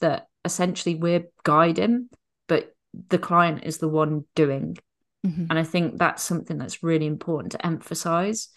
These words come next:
Speaker 1: We could give you all the information that we have or all the information in the world,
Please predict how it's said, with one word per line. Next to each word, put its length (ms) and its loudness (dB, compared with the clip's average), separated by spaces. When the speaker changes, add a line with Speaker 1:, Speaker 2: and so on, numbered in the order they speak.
Speaker 1:
We 80 0
could 160 -8
give 180 0
you 140 -2
all 100 2
the 120 0
information 800 -4
that 120 -2
we 100 0
have 340 -2
or 220 0
all 220 0
the 140 2
information 520 -4
in 60 -2
the 100 -4
world, 420 0